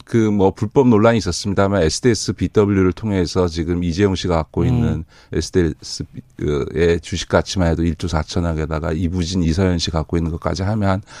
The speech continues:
Speaker 1: 한 이조쯤 되거든요.
Speaker 2: 음.
Speaker 1: 근데 모자라는 부분이 있는데 그거 역시도 지금 이제 삼성생명에 대해서는 삼성물산이 이미 한 이십 프로 가까운 지분을 갖고 있기 때문에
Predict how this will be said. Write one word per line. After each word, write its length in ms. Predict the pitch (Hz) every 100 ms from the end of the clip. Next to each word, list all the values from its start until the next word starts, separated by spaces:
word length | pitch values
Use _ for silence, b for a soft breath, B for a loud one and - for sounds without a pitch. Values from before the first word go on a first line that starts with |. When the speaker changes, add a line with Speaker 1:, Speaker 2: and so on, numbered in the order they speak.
| B B
Speaker 1:
한 180 | - 117
이조쯤 500 | 90 85 123 127 143
되거든요. 580 | 85 73 78 73 87 131
Speaker 2:
음. 360 | 120 117 113 110 -
Speaker 1:
근데 120 | 131
모자라는 520 | 110 95 127 143 147
부분이 260 | 110 123 147
있는데 260 | 92 104
그거 380 | 127 - 107 160
역시도 600 | 123 - - 101 123 82 62 _ _ _ - _ - -
지금 320 | - 107 139
이제 220 | 110 120 - B B B
삼성생명에 1300 | - 175 185 196 185 196 202 196 190 180 175 165 143
대해서는 460 | 127 113 98 110 127
삼성물산이 920 | 135 165 180 131 107 - 139 151 107
이미 180 | 98 113
한 180 | 113 113
이십 220 | 92 -
프로 120 | 120
가까운 380 | 95 85 87 95
지분을 320 | - 87 101
갖고 300 | - 78 98
있기 180 | 87 80
때문에 560 | - 78 80 95 85